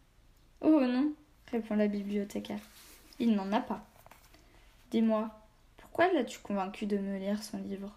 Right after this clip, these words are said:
Il venait souvent ici. Il a toujours été un grand lecteur et donc, je le connaissais bien. »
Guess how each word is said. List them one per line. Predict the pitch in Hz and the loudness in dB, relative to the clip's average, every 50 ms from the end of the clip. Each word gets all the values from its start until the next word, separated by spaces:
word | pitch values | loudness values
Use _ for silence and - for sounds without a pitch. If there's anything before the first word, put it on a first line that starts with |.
| - _ _ - _ - - _ _ _ _ _ _ _ - - - - - - - - - - - _ - | -20 _ _ -20 _ -20 -20 _ _ _ _ _ _ _ -20 -20 -20 -20 -20 -20 -20 -20 -20 -20 -18 _ -4
Il | 240 240 226 | -2 0 2
venait | 240 240 240 247 | 2 2 2 0
souvent | 254 254 - 262 254 254 254 | -2 -4 -2 -2 0 2 2
ici. | 254 262 262 - - - - - - _ _ - _ - | 0 0 -2 -6 -8 -8 -10 -12 -16 _ _ -20 _ -2
Il | 208 | 0
a | 208 208 | 0 0
toujours | 208 - 233 233 240 240 233 | 0 -2 -4 -2 -2 0 0
été | 240 233 226 | 0 0 0
un | 208 208 214 | 0 0 0
grand | 208 208 214 220 | 0 2 2 2
lecteur | 226 226 220 220 - - 214 208 202 | 2 0 -2 -4 -4 -4 -2 -2 -2
et | 202 190 | -4 -6
donc, | 208 196 196 190 202 214 214 - - - - - _ _ - - | -6 -8 -8 -8 -8 -10 -10 -12 -20 -20 -20 -20 _ _ -20 -16
je | - - 202 | -10 -6 -6
le | 196 196 | -6 -6
connaissais | 202 - 202 196 196 208 - - 240 | -6 -6 -6 -6 -6 -8 -4 -4 -4
bien. » | 214 220 190 180 | -4 -2 -6 -8